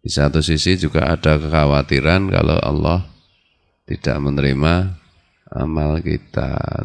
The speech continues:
Itu kalau kita lagi banyak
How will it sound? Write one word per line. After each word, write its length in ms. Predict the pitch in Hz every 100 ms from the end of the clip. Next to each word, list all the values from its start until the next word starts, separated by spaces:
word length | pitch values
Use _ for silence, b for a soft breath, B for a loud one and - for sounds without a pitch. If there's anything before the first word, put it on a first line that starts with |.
| - - 90 - _ _ _ - - - _ _ _ _ _
Itu 300 | - - - -
kalau 280 | 90 82 73
kita 240 | 80 87
lagi 240 | 92 85 82
banyak 440 | 80 67 71 85